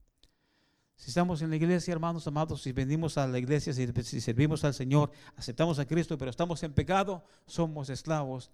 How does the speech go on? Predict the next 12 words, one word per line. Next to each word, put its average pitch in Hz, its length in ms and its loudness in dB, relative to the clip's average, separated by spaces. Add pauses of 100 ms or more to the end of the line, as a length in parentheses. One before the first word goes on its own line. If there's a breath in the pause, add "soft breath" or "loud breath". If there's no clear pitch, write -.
del 135 220 -2
pecado. - 420 -16 (920 soft breath)
Y 143 80 -2
desafortunadamente, 175 1300 2 (760 soft breath)
en 135 120 2
muchas 170 300 2
iglesias 160 500 4
evangélicas 143 800 2 (380 soft breath)
hay 147 160 0
muchos 151 360 -2
que 135 80 -8
todavía 135 600 -2